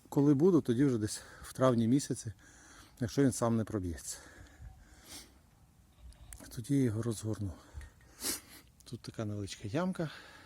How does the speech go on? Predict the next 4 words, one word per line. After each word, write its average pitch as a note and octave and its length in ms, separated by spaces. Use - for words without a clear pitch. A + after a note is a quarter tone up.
А C#3+ 120
ще A#2+ 200
підливав C3+ 520
водою. C3 500